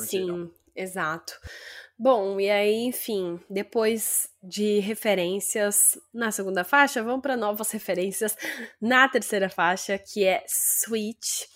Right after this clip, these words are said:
Speaker 1: Essa música vai, como eu falei de referências, ela vai interpo-, interpolar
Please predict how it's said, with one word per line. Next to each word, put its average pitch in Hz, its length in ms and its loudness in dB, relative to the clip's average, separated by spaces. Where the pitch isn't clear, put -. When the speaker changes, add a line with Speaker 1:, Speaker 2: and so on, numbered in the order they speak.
Speaker 1:
Essa 240 280 4
música 208 880 2
vai, 180 880 4
como 196 140 0
eu 190 40 -2
falei 185 300 2
de 170 100 -6
referências, 202 520 -2
ela 196 140 2
vai 196 140 0
interpo-, 202 520 -4
interpolar 196 720 -2